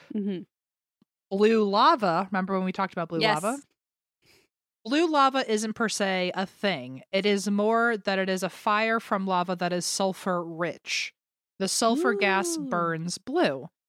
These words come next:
Speaker 2: and the sulfur gas is ignited by the lava, and boom, blue fire. So you were both on the right track there. Overall, you were both on the right track. It sounds like there was something that you're kindly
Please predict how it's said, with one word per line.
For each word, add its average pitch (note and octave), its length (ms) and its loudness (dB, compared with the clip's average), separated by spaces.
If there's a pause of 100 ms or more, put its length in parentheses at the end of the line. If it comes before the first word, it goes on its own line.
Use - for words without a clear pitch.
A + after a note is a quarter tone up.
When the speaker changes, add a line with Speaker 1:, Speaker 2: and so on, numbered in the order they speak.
(120)
Speaker 2:
and F#3+ 120 0
the F#3+ 80 2
sulfur G#3+ 380 0
gas F#3 360 -2
is F3+ 160 -4
ignited F#3+ 580 -2
by A3+ 280 0
the B3+ 160 0
lava, E3+ 560 0
and F#3 280 -2 (120)
boom, F3+ 400 0 (100)
blue E3+ 440 -2
fire. D3+ 580 -6
So - 160 -2
you G3+ 120 0
were F#3 100 0
both A#3 320 0
on G#3 80 -2
the F3+ 60 -2
right F3 180 -2
track - 320 -6
there. D3+ 220 -14 (520)
Overall, A#3 680 2
you G#3 160 -2
were G#3 100 0
both G3+ 280 0
on G#3 100 -2
the G3+ 80 -2
right F#3 200 -2
track. - 420 -8 (300)
It - 100 -16
sounds G3+ 300 -4
like E3+ 160 0
there F3 140 0
was A#3+ 360 2
something A3 540 0
that G3 160 0
you're F#3+ 160 -2
kindly F3+ 720 -2